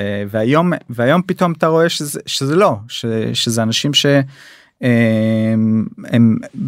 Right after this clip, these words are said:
אה, בעצם עוזרים לעסקים לפרוץ, אה, עם, עם, אה, תובנות אמיתיות. בייחוד בנושא של מקרו-אקונומיקס ו-, ו-, ו-environment שהוא יותר בעייתי,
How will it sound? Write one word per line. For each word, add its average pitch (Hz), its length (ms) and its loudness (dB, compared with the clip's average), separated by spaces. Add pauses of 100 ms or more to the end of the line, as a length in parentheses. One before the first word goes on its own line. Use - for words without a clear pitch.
(680)
אה, 117 40 -18 (260)
בעצם 135 380 -2
עוזרים 139 340 0
לעסקים 139 520 -2
לפרוץ, 131 640 -4
אה, - 60 -6 (380)
עם, 113 360 2
עם, 110 280 0
אה, 104 160 -4
תובנות 117 460 -2
אמיתיות. 135 560 -4 (560)
בייחוד 143 680 0 (100)
בנושא 127 720 0
של 127 380 0
מקרו-אקונומיקס 120 960 0
ו-, 110 140 2 (160)
ו-, 107 220 2 (320)
ו-environment 110 1300 -2
שהוא - 180 -8
יותר 120 340 -2
בעייתי, 107 680 -2